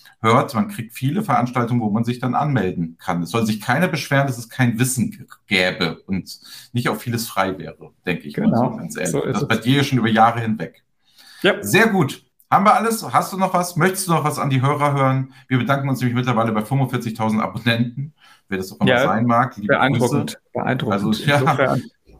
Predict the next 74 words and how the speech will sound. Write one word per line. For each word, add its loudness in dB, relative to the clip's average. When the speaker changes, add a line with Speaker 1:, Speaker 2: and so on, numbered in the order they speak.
Speaker 1:
Aber 2
ich 4
Speaker 2:
Ja, 6
Speaker 1:
war 4
gestern 4
Speaker 2:
nee. 4
Speaker 1:
Abend 6
Bowling 2
spielen. 2
Schönen 0
Shoutout 0
an 2
I 2
B 0
M 2
und 0
Valentic. 0
Ähm, 2
nur -2
Valentic 0
war 0
dabei -2
und -4
da 0
waren 0
vier -6
Berater -2
dabei. -2
Die -18
kann, -10
die -16
waren -2
so -10
nett, -6
kann -10
ich -10
jetzt -18
einfach -18
nennen, -2
ne? -4
Speaker 2:
Ja. -8
Speaker 1:
Die -2
fragten -2
mich, -4
wer 0
denn, -2
wer -2
wir -2
denn -4
sind. 0
Wir -4
standen 0
mit -6
B -4
I 2
or -2
Die -2
Trikots -12
da -8
auf -12
der -8
Bowlingbahn -2
und -10
hatten -20
so -14
ein -20
kleines -6
Recruiting-Event -2
und -18
die -18
fragten -6
uns -2
dann -10
so, -12